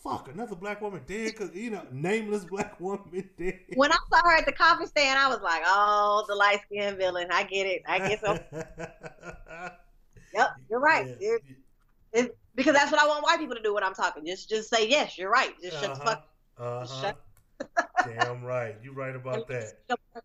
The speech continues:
Speaker 2: yeah, let us make up for lost time. Yeah, shut up.
Speaker 1: <laughs>
Speaker 2: My turn. Like, you're ab-,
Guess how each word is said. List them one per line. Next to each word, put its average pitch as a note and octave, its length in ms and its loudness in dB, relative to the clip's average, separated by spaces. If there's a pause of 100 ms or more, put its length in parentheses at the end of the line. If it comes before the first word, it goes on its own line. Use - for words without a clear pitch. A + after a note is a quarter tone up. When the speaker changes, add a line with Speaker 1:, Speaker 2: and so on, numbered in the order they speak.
(180)
Speaker 2:
yeah, B3+ 220 4
let F3+ 120 0
us G3+ 100 0
make A3 160 0
up A#3 100 -2
for B3 80 -2
lost B3 300 2
time. G3+ 300 2
Yeah, F3+ 200 -6
shut F3+ 260 0
up. A#3+ 200 0
Speaker 1:
<laughs> C#3 680 -14
Speaker 2:
My A#3+ 140 0
turn. E3+ 220 -8 (500)
Like, F3+ 220 2
you're F3+ 200 0
ab-, E3+ 100 0